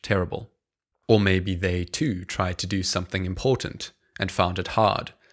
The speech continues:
and started doubting themselves and spiraled downwards into a depression that they now have trouble climbing out of.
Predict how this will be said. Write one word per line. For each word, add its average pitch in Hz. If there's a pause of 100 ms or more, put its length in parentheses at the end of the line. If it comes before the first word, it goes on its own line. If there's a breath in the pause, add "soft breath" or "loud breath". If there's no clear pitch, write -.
(160 soft breath)
and 101
started 104
doubting 101
themselves 90
and 98
spiraled 104
downwards 95
into 95
a 95
depression 95
that 92
they 95
now 95
have 98
trouble 92
climbing -
out 98
of. -